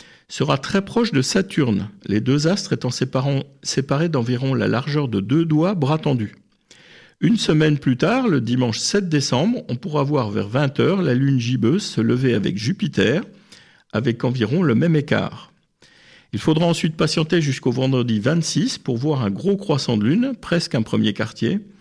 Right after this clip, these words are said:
accompagner Saturne pendant une grande partie de la nuit, avant de se coucher ensemble vers minuit. Enfin, un rapprochement qui n'est pas strictement une conjonction, car elle ne concerne pas une planète, mais des étoiles. Mercredi prochain, le trois décembre,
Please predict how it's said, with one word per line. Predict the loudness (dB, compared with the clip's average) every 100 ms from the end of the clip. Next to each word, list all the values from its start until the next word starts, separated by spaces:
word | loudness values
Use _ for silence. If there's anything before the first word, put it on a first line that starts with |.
| -20 -20 _ -4
accompagner | -2 -2 0 2 2
Saturne | 2 0 0 2 2 2
pendant | 0 -2 0
une | 0
grande | 0 0 0
partie | -2 -2 -2
de | 2
la |
nuit, | 2 2 0 -6 -20 _ _
avant | 0 0
de | 0
se | -2
coucher | -2 -2 0
ensemble | 0 0 0 2 2
vers | 2 2
minuit. | 4 4 4 2 -2 -20 _ _ _ -20 -20 -20 _
Enfin, | -4 0 2 2 0
un | -2
rapprochement | 0 -2 -2 -2 2 0
qui | 2
n'est | 0
pas | 2 0
strictement | -2 -4 -2 0 2
une | 0
conjonction, | 0 0 2 0 0 0 0
car | 0 -2
elle |
ne | -2
concerne | -2 -2 -2 -2
pas | 0
une | 0
planète, | 2 2 2 0 0
mais | 0
des | 2 2
étoiles. | 2 2 2 0 -4 -16 _ -20 -20 -20 -20 _ -2
Mercredi | 0 0 0 0 0
prochain, | -2 0 0 0 2
le | 2 2
trois | 0 -2
décembre, | 0 0 0 0 0